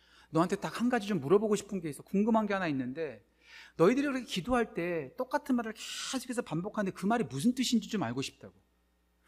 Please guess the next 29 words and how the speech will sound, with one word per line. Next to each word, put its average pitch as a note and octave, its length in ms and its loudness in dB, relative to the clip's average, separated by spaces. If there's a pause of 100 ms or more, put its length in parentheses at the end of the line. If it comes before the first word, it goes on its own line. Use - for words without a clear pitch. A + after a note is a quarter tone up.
(140)
기도할 B3+ 380 6
때 A#3 160 4
자주 - 400 -4
나오는 A3 360 4
단어가 G3 380 2
나오니까 F3+ 420 4
그게 F#3 140 -4
정말 G#3 280 -2
중요한 A#3 360 2
단어 A3 220 6
같은데 F3+ 420 0
그게 F#3 180 -4
뭔지 F3+ 300 -2
좀 C#4+ 120 2
알고 E3 200 2
싶다고. B2+ 480 -8 (1300)
캐나다 B3 300 0
유학생이 G#3+ 320 0
물어봤다는 G3 520 0
거예요. D#3+ 400 -2 (420)
"어, C3+ 100 -2
근데 C3 180 -6
그 C#3+ 240 -2
단어가 C3 320 0
뭔데?" B2 460 0
그랬더니, - 240 -14 (600)
"주시옵소서, - 600 -2 (260)
주시옵소서, - 600 0 (240)
주시옵소서." C3+ 520 2